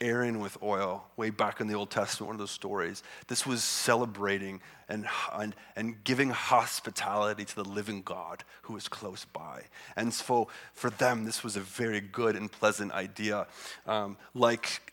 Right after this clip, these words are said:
going to a house and someone just saying, "What can, what can I get you to drink?" and putting a platter of the, the best food you love.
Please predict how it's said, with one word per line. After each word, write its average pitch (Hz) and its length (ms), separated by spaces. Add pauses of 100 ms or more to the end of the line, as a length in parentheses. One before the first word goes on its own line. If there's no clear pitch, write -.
(140)
going 127 300
to 117 260
a 104 40
house 107 440
and 107 100
someone 113 420 (220)
just - 240
saying, 101 380
"What 107 100
can, 107 280
what 123 120
can 120 120
I 110 40
get 110 240
you 110 80
to 104 60
drink?" 104 420
and 101 180
putting 110 260
a 98 40
platter 104 420
of 95 100
the, 101 100 (220)
the 104 100
best 104 440
food 107 400
you 101 140
love. 92 380